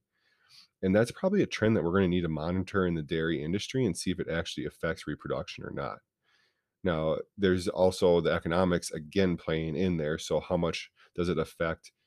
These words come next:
uh, positively or negatively versus the value of that beef calf will be up in air as well. The researchers also found, conversely, that shorter gestation lengths were associated with higher incidence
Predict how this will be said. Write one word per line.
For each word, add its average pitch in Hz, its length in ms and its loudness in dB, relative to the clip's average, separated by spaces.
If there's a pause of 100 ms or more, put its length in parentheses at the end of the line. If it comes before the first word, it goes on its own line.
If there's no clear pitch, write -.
(220)
uh, - 60 -20
positively 80 640 -4
or 76 160 2
negatively 76 640 -2 (280)
versus 82 460 0
the 78 100 -8
value 78 360 0
of 71 120 -4
that 73 200 -2
beef 80 220 -6
calf 65 320 -6 (300)
will 85 160 -4
be 76 300 -4
up - 180 -6
in 58 80 -8
air 71 200 -2
as 71 180 -8
well. 64 320 -4 (1400)
The 104 120 0
researchers 107 500 0
also 107 220 2
found, 87 300 -2
conversely, 85 520 -2
that 78 240 2 (800)
shorter 113 400 6
gestation 82 560 0
lengths 78 320 -4
were 87 120 4
associated 85 580 -2
with 80 180 -4 (260)
higher 95 600 2 (760)
incidence 92 420 0